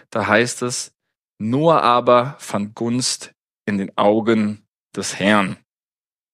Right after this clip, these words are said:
Und dieses Konzept der Gnade ist auch ganz eng verbunden mit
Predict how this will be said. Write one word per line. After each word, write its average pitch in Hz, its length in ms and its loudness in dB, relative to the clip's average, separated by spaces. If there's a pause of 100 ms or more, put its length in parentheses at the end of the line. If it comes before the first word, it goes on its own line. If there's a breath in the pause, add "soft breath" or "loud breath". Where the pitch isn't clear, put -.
(720)
Und 117 100 -2
dieses 123 260 -4
Konzept - 560 0
der 117 80 4
Gnade 117 580 2
ist 131 240 -2
auch 110 220 0
ganz 120 340 -8
eng 127 220 -6
verbunden 123 640 -4
mit - 340 -8